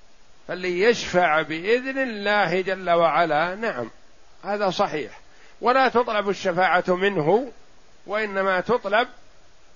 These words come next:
من الله جل وعلا. فالمؤمن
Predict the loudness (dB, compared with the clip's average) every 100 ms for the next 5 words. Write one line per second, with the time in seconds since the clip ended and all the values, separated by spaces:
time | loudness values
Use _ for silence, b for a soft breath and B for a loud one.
0 | -10 -6 -4 -4 -4 -4 -6 -8 -8 -6
1 | -6 -6 -10 -14 -20 -20 -20 -20 -20 -20
2 | b b b -4 -2 2 2 2 2 0
3 | -2